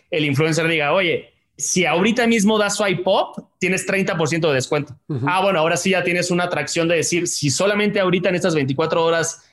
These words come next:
Speaker 1: hago swipe up y meto el código de treinta por ciento de descuento del influencer, voy a tener un beneficio". Si no, pues nada, o sea, me da igual el decir, "Ah, bueno, la cerveza llegó, qué cool, pero pues me voy a comprarla en tres semanas".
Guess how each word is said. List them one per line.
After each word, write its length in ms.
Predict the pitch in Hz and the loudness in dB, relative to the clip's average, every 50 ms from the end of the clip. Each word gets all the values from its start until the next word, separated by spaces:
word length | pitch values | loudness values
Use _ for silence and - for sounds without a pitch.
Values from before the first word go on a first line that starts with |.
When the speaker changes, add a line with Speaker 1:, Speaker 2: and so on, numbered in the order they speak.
| _ - | _ -6
Speaker 1:
hago 240 | - 165 170 170 160 | -4 -2 0 0 0
swipe 320 | 160 180 170 165 156 160 - | 0 0 0 -2 -2 0 0
up 260 | 165 160 156 156 - - | 0 0 0 -2 -4 -2
y 120 | 202 160 151 | 0 2 2
meto 260 | 151 165 165 160 175 | 2 2 2 0 0
el 80 | 160 | 0
código 280 | - 175 170 170 160 147 | 0 0 0 2 2 2
de 80 | 143 - | 0 0
treinta 280 | 151 156 156 151 165 | -2 -2 -2 -2 -2
por 140 | 156 147 127 | -2 -2 -2
ciento 140 | 143 151 160 | 0 0 0
de 60 | 143 | 0
descuento 260 | 135 - 156 143 156 | 0 0 -2 0 0
del 100 | 147 139 | 0 0
influencer, 400 | 135 131 131 151 147 139 151 160 | 0 0 0 0 0 0 0 0
voy 160 | 143 151 156 | 0 0 0
a 20 | 147 | 0
tener 160 | 147 139 147 | 0 0 0
un 80 | 147 139 | 0 0
beneficio". 520 | 131 131 127 143 165 156 - 135 117 - - - - - | 0 0 -2 -2 -2 -2 -2 -2 -4 -4 -10 -20 -18 -8
Si 200 | - - - 165 | -6 -4 -2 0
no, 220 | 151 160 170 220 - | 0 0 0 0 0
pues 140 | - 147 120 | 0 0 0
nada, 420 | 147 160 175 156 131 127 127 127 | 0 0 0 0 0 0 0 -2
o 40 | 131 | -2
sea, 120 | 127 139 135 | -2 -2 -2
me 80 | 135 | 0
da 140 | 135 139 151 | 0 0 0
igual 240 | 147 139 147 151 151 | 0 0 0 0 0
el 80 | 143 | 0
decir, 260 | 135 127 - - 143 156 | 0 -2 0 -2 0 0
"Ah, 80 | 160 | 0
bueno, 180 | 151 151 143 131 | 0 0 0 0
la 100 | 123 120 | 0 -2
cerveza 340 | 127 131 131 143 139 151 143 | 0 -2 -2 -2 -2 -2 -2
llegó, 260 | 135 131 135 143 147 | -2 0 0 -2 -2
qué 140 | 143 135 131 | -4 -4 -2
cool, 280 | - 147 147 165 190 | 0 0 0 0 0
pero 200 | - 143 123 113 | 0 -2 -2 -2
pues 280 | 120 117 110 - - _ _ _ _ _ | -2 -4 -6 -6 -12 _ _ _ _ _
me 160 | - 135 131 | -4 -2 0
voy 140 | 127 131 143 | 0 0 -2
a 60 | 147 | -2
comprarla 300 | - 135 123 139 143 143 | -2 -2 -2 -2 -2 -2
en 60 | 139 123 | -2 -2
tres 140 | 143 131 | -2 -2
semanas". 420 | - 135 151 151 127 113 - - | -2 -2 -2 -2 -2 -4 -6 -8